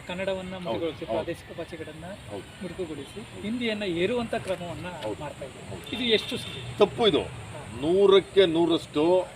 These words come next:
Speaker 2: ನೂರಕ್ಕೆ ನೂರಷ್ಟು ತಪ್ಪು.
Speaker 1: ಹಾ.
Speaker 2: ಇವತ್ತು ಕೇಂದ್ರ ಸರ್ಕಾರ ಏನ್ ಹೇಳ್ತಾ ಇದೆ, ಹಿಂದಿ ಒಂದು ರಾಷ್ಟ್ರೀಯ ಭಾಷೆ, ನೀವು ಅದನ್ನ ನೀವು ತಗೊಳ್ಳೇಬೇಕು ಅಂತೇಳಿ ಎಲ್ಲ ಕಡೆ ಬಲವಂತವಾಗಿ ಒತ್ತಡ
Speaker 1: ಒತ್ತಡ
Speaker 2: ಮಾಡ್ತಾ ಇದೆ.
Speaker 1: ಹೌದು.
Speaker 2: ಇದು ಶುದ್ಧ ಸುಳ್ಳು.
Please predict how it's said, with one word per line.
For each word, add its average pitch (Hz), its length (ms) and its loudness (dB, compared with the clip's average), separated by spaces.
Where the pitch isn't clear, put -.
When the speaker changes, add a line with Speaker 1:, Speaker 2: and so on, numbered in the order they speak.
Speaker 2:
ನೂರಕ್ಕೆ 175 500 6
ನೂರಷ್ಟು 156 400 2
ತಪ್ಪು. 131 400 2
Speaker 1:
ಹಾ. - 320 -10
Speaker 2:
ಇವತ್ತು 165 240 4
ಕೇಂದ್ರ 185 280 4
ಸರ್ಕಾರ 165 300 4
ಏನ್ 160 100 4
ಹೇಳ್ತಾ 151 220 2
ಇದೆ, 139 420 4
ಹಿಂದಿ 156 300 6
ಒಂದು 147 160 2
ರಾಷ್ಟ್ರೀಯ 139 380 2
ಭಾಷೆ, 127 500 2
ನೀವು 151 180 6
ಅದನ್ನ 156 300 6
ನೀವು 160 500 4
ತಗೊಳ್ಳೇಬೇಕು 147 600 6
ಅಂತೇಳಿ 139 340 2
ಎಲ್ಲ 151 260 6
ಕಡೆ 185 480 2
ಬಲವಂತವಾಗಿ 151 560 4
ಒತ್ತಡ 127 220 -2
Speaker 1:
ಒತ್ತಡ 139 160 4
Speaker 2:
ಮಾಡ್ತಾ 131 240 2
ಇದೆ. 113 300 4
Speaker 1:
ಹೌದು. - 600 -4
Speaker 2:
ಇದು 202 240 10
ಶುದ್ಧ 175 500 2
ಸುಳ್ಳು. 170 500 8